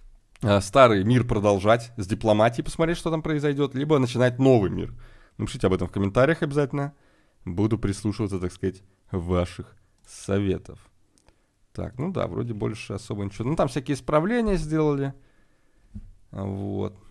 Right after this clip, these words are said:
Ну, и особо... Особо-то больше ничего. Ну, интересно. Интересно. Блин, интересно, сделали ли, ли, ли, допустим, вот если есть ресурсы у одного города, чтобы они могли его передавать в другой город? Вот это тоже интересно.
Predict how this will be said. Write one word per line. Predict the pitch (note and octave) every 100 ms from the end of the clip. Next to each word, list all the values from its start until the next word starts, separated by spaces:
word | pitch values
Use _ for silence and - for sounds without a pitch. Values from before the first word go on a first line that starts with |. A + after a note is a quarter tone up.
| -
Ну, | G2 A2+ F#3+ A3+
и |
особо... | C#3+ - D#3+ D#3 D3 D3 C3+ - - - - - - - - _ _ _ _ _ _ -
Особо-то | A#2 A#2+ - D#3+ C#3 C3
больше | B2+ C#3 C3 - C#3
ничего. | - C3 - D3+ D3+ C#3 F2+ G#2+ - _ _
Ну, | A#2 C#3+
интересно. | - F3+ A2 - - _ _ _
Интересно. | F#2 - G2+ F#2 F#2+
Блин, | C#3 G2 - - _ _ -
интересно, | A2+ D#3+ D3 G2+
сделали | G#2+ F3+ G3
ли, | C3+ A2+ A2
ли, | G#2 A2 A#2
ли, | C3 F#3+ - _ -
допустим, | A2+ C3+ A#2
вот | G2+
если | B2+ A#2+ B2+
есть | B2+ B2
ресурсы | A#2+ A#2+ C#3+ B2+ - G#2 - -
у | G#2
одного | A2 B2 D3 G3
города, | C3 G2 F#2+
чтобы | - G#2+
они | A#2+
могли | A#2 A#2+
его | A2
передавать | G#2+ G2+ A2
в | F#2
другой | G#2+ A2 A2
город? | F2 D#2+ - _ _ _ _ _
Вот | G2
это | A2
тоже | A#2+ A#2 F#2
интересно. | F2+ F#2 F2+ - -